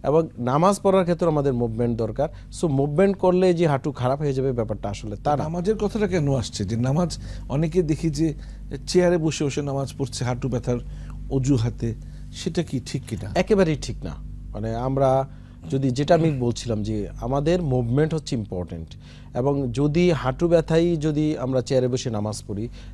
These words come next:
Speaker 1: তাহলে হাতের ব্যথার কি হাতটা বেঁধে রাখবো?
Speaker 2: সেটাই তো।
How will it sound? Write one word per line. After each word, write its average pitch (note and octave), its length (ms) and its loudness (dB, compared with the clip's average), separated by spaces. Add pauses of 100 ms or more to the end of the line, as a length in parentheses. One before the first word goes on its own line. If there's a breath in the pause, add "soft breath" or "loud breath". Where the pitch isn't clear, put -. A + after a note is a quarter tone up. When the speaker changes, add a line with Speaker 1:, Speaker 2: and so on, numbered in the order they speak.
(100)
Speaker 1:
তাহলে D#3 300 6
হাতের C#3+ 420 2
ব্যথার F3 300 4
কি F3+ 160 -2
হাতটা B2 420 0
বেঁধে B2+ 220 2
রাখবো? E3+ 360 -2 (460)
Speaker 2:
সেটাই G#2 380 -8 (120)
তো। - 60 -12